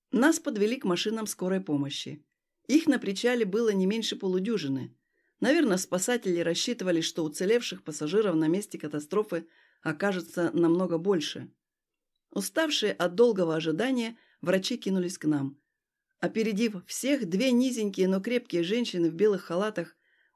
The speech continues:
остро пропахшие медикаментами, схватили меня под руки. Ирен завладели два молодых эскулапа, на шее которых висели фонендоскопы.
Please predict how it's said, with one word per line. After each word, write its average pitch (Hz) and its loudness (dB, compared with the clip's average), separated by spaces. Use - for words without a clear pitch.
остро 254 2
пропахшие 185 -2
медикаментами, 196 0
схватили 202 -2
меня 180 2
под 156 -2
руки. 139 -6
Ирен 220 8
завладели 226 2
два 202 -2
молодых 208 -2
эскулапа, 190 -2
на 175 2
шее 190 4
которых 196 -2
висели 170 0
фонендоскопы. 160 -2